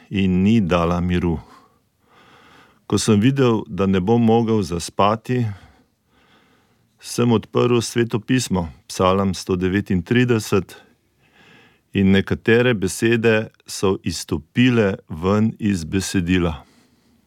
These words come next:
Zatem je isto noč prišla še melodija in nastala je ta čudovita pesem.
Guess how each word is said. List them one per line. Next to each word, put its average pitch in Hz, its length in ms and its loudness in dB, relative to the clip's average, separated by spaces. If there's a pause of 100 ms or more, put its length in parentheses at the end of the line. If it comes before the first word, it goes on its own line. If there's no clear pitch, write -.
(1900)
Zatem 139 500 2
je 120 100 4 (160)
isto 120 240 0
noč 120 340 2
prišla 104 720 -2
še 104 240 -2
melodija 101 800 2 (260)
in 98 160 -2
nastala 90 480 -2
je 85 80 -2
ta 87 400 -4 (420)
čudovita 87 600 -2
pesem. 80 420 -2